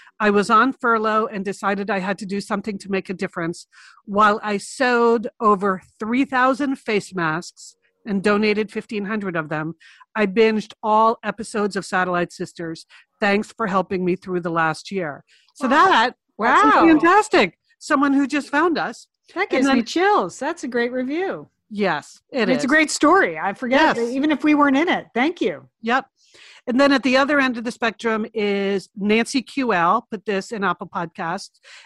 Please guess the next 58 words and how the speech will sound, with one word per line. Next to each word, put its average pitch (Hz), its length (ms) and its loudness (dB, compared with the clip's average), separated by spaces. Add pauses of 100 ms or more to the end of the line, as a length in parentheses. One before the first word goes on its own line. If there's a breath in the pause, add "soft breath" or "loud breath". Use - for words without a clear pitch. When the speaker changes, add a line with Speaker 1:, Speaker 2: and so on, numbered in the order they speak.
(100)
Speaker 1:
And 214 400 0 (220 soft breath)
she's 262 320 -2
been 233 200 -4
listening 233 280 -4
for 220 160 0
a 196 40 2
really 269 380 0
long 160 300 0
time. 160 280 -6
She 226 160 -8
wrote, 214 200 0
"Many 226 220 0
years 247 260 -2
ago, 226 240 0
I 196 40 4
used 202 220 -4
to 214 80 -6
listen 208 320 -8
to 269 80 -8
a - 40 -6
show 220 240 0
in 214 140 -6
my 214 140 -2
car 196 460 0 (240 loud breath)
when 208 160 0
I 202 100 4
was 196 160 0
driving 196 420 0
to - 120 -12
work. 180 240 -4 (360 loud breath)
The 247 60 -8
premise 214 400 0
of 220 160 -8
the 226 80 -8
show 214 340 2
was 196 200 0
that 190 160 -8
sisters 254 420 -8
who 247 100 -6
lived 220 260 -2
in 180 100 -4
different 233 320 -8
cities 185 420 -2 (320 loud breath)
met 220 260 0
through 233 140 -2
the 190 100 -2
magic 208 640 0
of 277 100 -4
radio 277 540 4
once 202 320 -2
a 277 80 -2
week 262 280 -4
to 226 100 -12
catch - 280 -2
up 254 140 -2
with 240 140 -4
each 220 160 -6
other 175 340 2